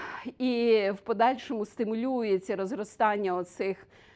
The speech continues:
е, клітин, їхнє ділення, а, е, кортексних клітин. А,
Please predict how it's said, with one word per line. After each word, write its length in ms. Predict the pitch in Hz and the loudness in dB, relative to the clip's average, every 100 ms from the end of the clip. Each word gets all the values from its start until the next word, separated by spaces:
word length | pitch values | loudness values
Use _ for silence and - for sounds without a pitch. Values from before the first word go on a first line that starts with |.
| - | -6
е, 220 | - 180 180 | 0 2 2
клітин, 720 | 269 220 - 285 294 254 190 | 0 -2 -2 0 2 0 -2
їхнє 340 | 233 - 220 | -6 -4 -4
ділення, 960 | 190 175 240 262 226 196 190 190 180 180 - - - - | -4 -2 -2 0 2 2 2 2 2 -2 -8 -20 -20 -12
а, 720 | - 196 190 185 180 175 170 - | 0 4 6 4 4 2 0 -2
е, 280 | 180 175 | 2 2
кортексних 880 | 175 254 214 233 180 - 214 190 - | 2 0 0 2 2 0 -2 -2 -2
клітин. 640 | 233 208 180 226 190 156 - - - | -6 -6 -2 2 2 2 -6 -16 -2
А, 280 | - 190 | 4 4